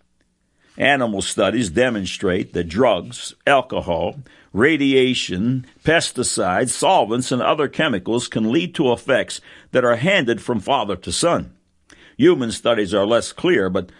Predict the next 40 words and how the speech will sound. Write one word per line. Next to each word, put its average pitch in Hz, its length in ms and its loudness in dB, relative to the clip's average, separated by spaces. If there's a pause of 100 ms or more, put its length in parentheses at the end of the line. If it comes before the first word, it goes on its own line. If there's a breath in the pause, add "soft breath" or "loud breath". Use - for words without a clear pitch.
some 202 340 0
show 160 360 2
that 110 140 0
fathers 143 440 0
play 135 240 0
a 117 60 4
role 120 380 0
in 95 120 -2
fetal 139 320 0
development 110 680 -2
and 107 180 -2
the 95 60 -2
health 101 280 0
of 80 100 -6
their 82 140 -4
children. 92 420 -4 (920)
Teenage 113 560 0
dads, 117 580 0
uh, 95 100 -2
face 127 360 0
increased 135 680 -2
risk 156 320 -2
that 90 240 -6
their 101 200 0 (200 soft breath)
babies 113 420 0
will 107 140 0
be 107 120 2
born 107 360 -2
prematurely, 101 840 0
have 104 220 2
low 117 200 4
birth 143 420 0
rate, 95 340 -2
or 87 140 -4
die 113 420 2
at 95 260 0
birth 107 280 0
or 101 140 -2
shortly 127 440 0
afterward, 90 640 0